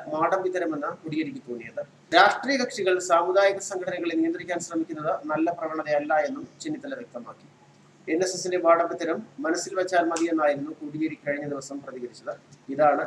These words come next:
ചെന്നിത്തലയെ ചൂണ്ടിപ്പിച്ചത്. എൻ എസ് എസിനെ അനുനയിപ്പിക്കാൻ പോകേണ്ടി വന്ന സ്ഥിതിയോ മാടമ്പികളുടെ പിന്നാലെ നടക്കേണ്ട അവസ്ഥയോ സി പി എമ്മിന് ഇല്ല എന്നും കോടിയേരി പറഞ്ഞിരുന്നു. തമ്പ്രാക്കന്മാരുടെ നിലപാട് വെച്ച് പുലർത്തുന്നത് കൊണ്ടാണ് എൻ എസ് എസുമായി ചർച്ചയ്ക്കില്ലാത്തതെന്നും കോടിയേരി പറഞ്ഞിരുന്നു.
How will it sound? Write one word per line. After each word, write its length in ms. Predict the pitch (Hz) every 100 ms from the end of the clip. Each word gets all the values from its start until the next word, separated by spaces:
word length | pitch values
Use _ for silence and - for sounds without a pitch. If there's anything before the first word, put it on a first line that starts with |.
| -
ചെന്നിത്തലയെ 420 | 156 151 156 139 135
ചൂണ്ടിപ്പിച്ചത്. 460 | 135 127 120 - 160 - _ 139
എൻ 60 | 170
എസ് 100 | 180
എസിനെ 180 | 175 180 165
അനുനയിപ്പിക്കാൻ 520 | 170 175 170 165 170 160
പോകേണ്ടി 320 | 160 170 165 160
വന്ന 140 | 160 160
സ്ഥിതിയോ 380 | 156 151 151 180 - 147
മാടമ്പികളുടെ 600 | 160 156 170 165 165 160
പിന്നാലെ 260 | 156 156 156
നടക്കേണ്ട 320 | 147 143 156 151
അവസ്ഥയോ 340 | 151 - 156 147
സി 80 | 156 143
പി 80 | 156
എമ്മിന് 160 | 151 147
ഇല്ല 80 | 156 147
എന്നും 160 | 143 147
കോടിയേരി 280 | 143 143 123 127
പറഞ്ഞിരുന്നു. 360 | 117 - 151 - - - -
തമ്പ്രാക്കന്മാരുടെ 720 | 170 202 226 226 202 185 180 160
നിലപാട് 320 | 160 180 170 160
വെച്ച് 160 | - 175
പുലർത്തുന്നത് 420 | 147 143 147 143 139
കൊണ്ടാണ് 320 | 135 139 156 160
എൻ 80 | 156
എസ് 100 | -
എസുമായി 340 | - 151 147 139
ചർച്ചയ്ക്കില്ലാത്തതെന്നും 840 | 147 - 160 151 151 147 151 143 170 175
കോടിയേരി 300 | 147 147 131
പറഞ്ഞിരുന്നു. 400 | 131 123 -